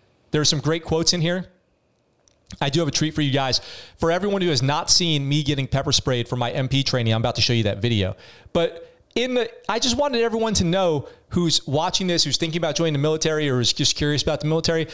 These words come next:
you don't get pepper sprayed in boot camp. That's specific training. Let me catch up in the comments here real quick, and I'm gonna sh-, remind you guys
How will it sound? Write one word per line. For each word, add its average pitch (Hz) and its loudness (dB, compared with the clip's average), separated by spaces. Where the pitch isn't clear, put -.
you 190 2
don't 311 0
get 233 -4
pepper 196 2
sprayed 156 0
in 127 0
boot 127 -4
camp. 95 -2
That's 170 0
specific - 0
training. 160 -2
Let 165 -2
me 240 -2
catch - 0
up 208 -2
in 208 -2
the 185 -2
comments 170 0
here 165 2
real 156 0
quick, 156 -2
and 139 0
I'm 135 0
gonna 151 2
sh-, - 2
remind 165 0
you 175 0
guys 135 0